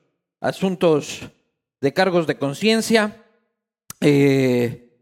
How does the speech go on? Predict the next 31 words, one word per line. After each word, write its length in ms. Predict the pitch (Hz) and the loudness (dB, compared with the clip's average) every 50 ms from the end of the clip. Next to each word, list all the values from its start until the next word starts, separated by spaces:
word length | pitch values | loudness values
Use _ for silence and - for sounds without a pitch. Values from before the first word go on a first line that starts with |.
| _ _ _ _ _ _ - | _ _ _ _ _ _ 2
es 140 | 180 185 175 | 2 4 4
lo 80 | 175 | 4
mejor. 340 | 165 156 - - 160 147 151 | 2 0 0 2 2 4 4
Uribe 320 | 156 160 165 170 165 165 | 6 6 6 6 4 4
Schwarzkopf 580 | 156 - 170 165 170 - - - 165 156 143 - | 4 4 4 4 4 4 2 2 2 2 2 2
con 140 | - 151 131 | -4 -6 -6
su 160 | - 139 117 | -6 -6 -4
proyecto 1040 | - 131 139 139 147 160 160 160 - - 156 147 135 - - - _ _ _ _ _ | -2 -2 0 2 2 2 2 2 0 0 0 0 0 -2 -6 -20 _ _ _ _ _
Aurora, 540 | - 131 139 151 165 170 170 160 156 151 147 | 0 2 4 6 6 6 6 6 4 2 2
que 100 | 143 131 | -2 -6
se 140 | - 143 131 | -6 -6 -6
construye, 560 | - 135 135 - - 165 170 165 160 156 151 | -6 -6 -6 -6 -4 -2 0 0 0 0 -2
que 80 | - 139 | -4 -4
está 160 | - 269 247 | -4 -4 -4
listo 320 | 254 285 240 - 202 170 | -2 -4 -2 -2 -2 0
para 160 | 170 156 143 | 0 0 0
la 80 | 147 147 | 0 -2
entrega 320 | 147 139 180 196 196 185 | -4 -2 -2 -2 -2 -2
en 60 | 165 151 | -2 -2
la 80 | 147 | -2
Ruta 280 | 147 170 - - 160 156 | -2 -2 -2 -2 -2 0
Viva. 280 | 175 196 202 190 175 | 2 2 2 2 0
Si 100 | - 175 | 0 -2
van 160 | 160 170 170 175 | -2 -2 0 0
a 60 | 160 | 0
vivir 180 | 160 175 175 | 0 0 0
a 100 | 151 139 | -2 -2
Quito, 560 | - 175 185 180 - 180 170 - - - _ _ _ _ _ _ _ _ _ | -4 -4 -4 0 0 0 0 -2 -4 -12 _ _ _ _ _ _ _ _ _
pasen 340 | - 190 196 - 202 185 165 | -2 -2 0 2 0 0 0
a 60 | 135 | 0
conocerlo. 600 | - 160 147 143 - - 208 202 180 185 196 202 | -2 0 0 -2 0 2 2 2 2 2 0 -2